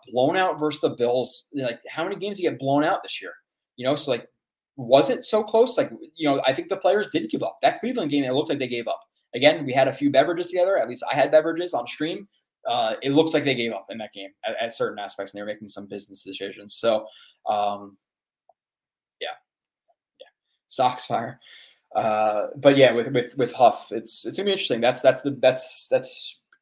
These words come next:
a huge talking point. So I wanna review McDonald and see, you know, could we have, do, should we have faith in him going forward next year? In my opinion, again, watching, not necessarily passively 'cause I watched all the reps, but, uh, I'm not laser focused on him, but he was impressive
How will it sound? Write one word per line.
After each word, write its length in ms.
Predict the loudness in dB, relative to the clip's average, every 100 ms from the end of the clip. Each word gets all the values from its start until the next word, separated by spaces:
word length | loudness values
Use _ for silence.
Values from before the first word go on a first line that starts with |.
| -8
a 60 | -6
huge 440 | 0 2 2 0
talking 380 | 6 6 6 -10
point. 220 | -8 -6
So 100 | 0
I 40 | 4
wanna 200 | 4 2
review 220 | -4 -4
McDonald 500 | -4 -2 2 2 0
and 120 | -8
see, 420 | -6 -4 -4 -6 _ _ _ -8
you 120 | 2
know, 460 | 2 2 -4 -10 -14 _ _ _ 0
could 180 | 2 4
we 140 | 2
have, 200 | 2 -2 -8 _
do, 140 | -6 -4
should 180 | -2 0
we 80 |
have 160 | 0 0
faith 240 | -4 -8
in 100 | -12
him 240 | -14 -14 -10 -6
going 200 | -6 -8
forward 240 | -10 -10
next 200 | -10 -6
year? 100 | -4
In 80 | 2
my 140 | 4
opinion, 340 | 4 2 -4 -8 -6
again, 320 | -4 -4 -6 _ _ 2
watching, 360 | 2 2 -4 0
not 220 | 0 0
necessarily 380 | -4 -2 -2 4
passively 400 | 4 4 -6 -6
'cause 100 | -4
I 60 |
watched 260 | 0 0 0
all 120 | -4
the 100 | 0
reps, 360 | 2 2 -2 -6
but, 200 | -6 -6 _ _ 0
uh, 220 | 2 2
I'm 100 | -2
not 140 | -2 -2
laser 240 | -2 -2
focused 280 | -4 -4 -2
on 100 | -2
him, 120 | 0
but 140 | -2
he 100 | -4
was 140 | -6 -6
impressive 460 | -2 0 0 -4